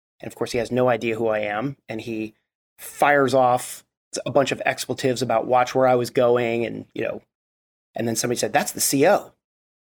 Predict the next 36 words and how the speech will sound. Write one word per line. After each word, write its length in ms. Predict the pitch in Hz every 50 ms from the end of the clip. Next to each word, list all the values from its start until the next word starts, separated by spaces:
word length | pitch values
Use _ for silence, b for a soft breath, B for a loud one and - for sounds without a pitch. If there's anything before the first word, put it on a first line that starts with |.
| _ _ _ _ _ _ _
And 80 | - 131
he 20 |
was 80 | 135 123
like, 120 | - -
"Oh, 240 | - 160 151 123 117 - _ _ -
sir, 320 | - - - 233 226 151 -
I'm 80 | - 135
sorry. 240 | - 220 226 190 135
What 160 | 120 139 175
are 40 | 226
you 80 | 240
doing 200 | 185 180 160 131
down 180 | 123 131 127 120
here?" 80 | 120 117
I'm 60 | 120
like, 140 | 113 - _
"I'm 80 | - 127
humping 220 | 135 202 208 196
ammo," 300 | 185 226 220 120 107 - _ _ _ _ _ _ _ _ _ _
you 80 | - 127
know, 220 | 120 113 113 - _
just, 220 | - - - - _ _ -
and 120 | - 131
I 60 | 135 135
just 140 | 127 123
did 140 | - 165 151
it. 140 | 113 - - _ _ _ _ _ _ _ _ _ _ _ _ _ _ -
And 80 | - 127
then 100 | 127 120
all 140 | 123 135 151
of 80 | 147
a 40 | 156
sudden 380 | - - 156 131 143 123 120 104
there 140 | 127 123
was 140 | 120 113 -
this 220 | - - 101 -